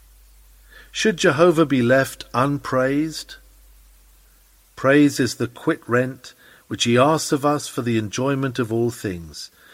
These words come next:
Shall we be slow to pay? Will a man rob God? When it is such a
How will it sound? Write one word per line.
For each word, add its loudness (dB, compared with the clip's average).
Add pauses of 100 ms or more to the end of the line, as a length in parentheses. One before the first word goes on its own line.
(260)
Shall 4
we 4
be 0
slow 2
to -6
pay? -4 (760)
Will 8
a 8
man 6
rob 6
God? 2 (1300)
When 2
it 4
is -2
such -2
a -6